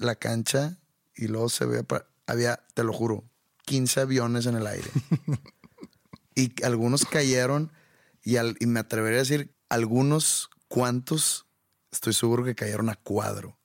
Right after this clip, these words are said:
Speaker 1: de la televisión.
Speaker 2: Mm.
Speaker 1: Y luego ya se acaba el partido, ganaron los Raiders veintisiete veinte, pero ya después me doy cuenta que hubo una persona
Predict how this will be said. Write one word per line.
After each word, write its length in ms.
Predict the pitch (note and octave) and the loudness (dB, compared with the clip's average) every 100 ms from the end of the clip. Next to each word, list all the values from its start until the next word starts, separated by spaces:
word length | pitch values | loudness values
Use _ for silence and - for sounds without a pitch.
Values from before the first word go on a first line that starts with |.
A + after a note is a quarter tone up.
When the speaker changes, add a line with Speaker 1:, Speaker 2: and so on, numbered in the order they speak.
| _ | _
Speaker 1:
de 80 | - | -12
la 80 | F#2 | -10
televisión. 580 | - - - - C#3 - | -10 -12 -10 -10 -10 -8
Speaker 2:
Mm. 180 | G2 F#2+ G#2+ _ _ - | -6 -6 -8 _ _ -4
Speaker 1:
Y 100 | A2+ | -2
luego 320 | A2 A#2 B2+ | 2 0 0
ya 380 | B2 C3 C#3+ F3 - | 0 2 2 -2 0
se 120 | F3+ | 0
acaba 220 | D#3+ E3 | 2 2
el 80 | F3 | 2
partido, 540 | F#3 F3+ G3 F3+ F#3 G3 _ _ _ _ _ _ | 0 2 2 2 0 -6 _ _ _ _ _ _
ganaron 240 | - A2+ B2 | -2 2 2
los 40 | |
Raiders 260 | A2+ A2+ A#2+ | 2 2 0
veintisiete 520 | B2 G#2 G#2 G#2 - | 0 -2 -4 -6 -4
veinte, 600 | G#2+ G#2+ G#2 - A#2+ B2 - _ _ _ _ _ _ - | -2 -2 -2 -2 -4 -6 -12 _ _ _ _ _ _ -4
pero 200 | G#2+ G#2+ | 0 2
ya 160 | G#2+ | 2
después 720 | A#2 - - B2+ A#2 - - - | 2 0 0 2 2 0 -2 -4
me 160 | G#2+ | -4
doy 160 | G#2+ A2 | -2 -2
cuenta 640 | - B2+ A#2+ G#2+ A2 G#2+ - - - - - - _ _ - | 0 0 0 -2 -6 -6 -12 -20 -20 -20 -20 -20 _ _ 0
que 140 | C3+ | 4
hubo 200 | C3+ C#3+ | 4 4
una 180 | D#3+ E3 | 2 0
persona 840 | - D#3 C#3 D#3 D3+ C3 B2 C3 | 0 0 2 2 2 0 -2 -6